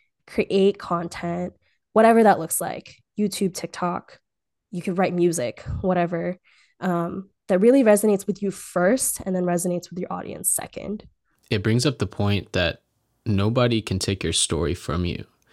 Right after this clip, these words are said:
Speaker 2: So if you, if you don't know where to start, just reflect on your story and talk about different things. I was reminded through a podcast the other day that there's so many things that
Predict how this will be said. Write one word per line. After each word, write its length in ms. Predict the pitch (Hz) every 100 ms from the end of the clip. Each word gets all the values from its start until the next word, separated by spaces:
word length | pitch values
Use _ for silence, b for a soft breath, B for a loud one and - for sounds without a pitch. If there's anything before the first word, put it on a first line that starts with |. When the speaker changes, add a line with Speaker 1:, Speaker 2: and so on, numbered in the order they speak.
| b
Speaker 2:
So 160 | - 98
if 140 | -
you, 380 | 101 98 90 - _ _ - _
if 140 | 110 -
you 80 | 120
don't 280 | 123 -
know 260 | 92 92 95
where 140 | 92
to 60 | 85
start, 500 | - - 101 87 -
just 180 | 95 -
reflect 360 | 92 95 87
on 100 | 90
your 100 | 87
story 460 | - - 87 85 71
and 160 | 87 -
talk 220 | 87 -
about 400 | 80 82 78 - B B B B -
different 300 | 95 - 85
things. 400 | 82 64 - -
I 100 | 101
was 380 | 104 95 - - _ _ _ -
reminded 420 | 98 90 92 85
through 120 | 90
a 60 | 85
podcast 580 | - 85 - 87 - -
the 100 | 85
other 140 | 80
day 220 | 87 73
that 320 | 78 76 - b b b b b b b b _ _
there's 280 | 104 117 120
so 280 | - 101 110
many 240 | 110 107
things 400 | 95 90 92 95
that 240 | 90 85